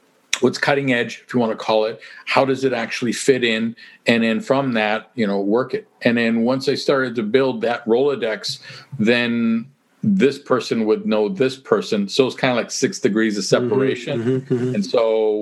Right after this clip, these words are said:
Speaker 1: once you build the network, but primarily at the very beginning, it was just me going out to everyone's seminars, talking to them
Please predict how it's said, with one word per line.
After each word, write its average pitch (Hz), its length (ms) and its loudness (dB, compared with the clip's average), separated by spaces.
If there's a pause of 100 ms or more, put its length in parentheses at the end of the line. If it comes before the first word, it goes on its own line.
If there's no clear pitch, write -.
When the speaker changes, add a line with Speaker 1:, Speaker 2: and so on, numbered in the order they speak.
Speaker 1:
once 123 220 -2
you 127 60 0
build 110 240 0
the 104 80 0
network, 104 480 0
but 98 120 -2
primarily 135 680 2
at 101 100 -4
the 113 80 -6
very 117 220 2
beginning, 110 480 0
it 107 40 -2
was 98 140 0
just - 300 -2 (340)
me 120 240 4
going 120 400 0
out 113 220 -2
to 104 420 -2
everyone's 110 540 0
seminars, 110 440 0
talking 117 480 -2
to 123 180 0
them 113 340 -2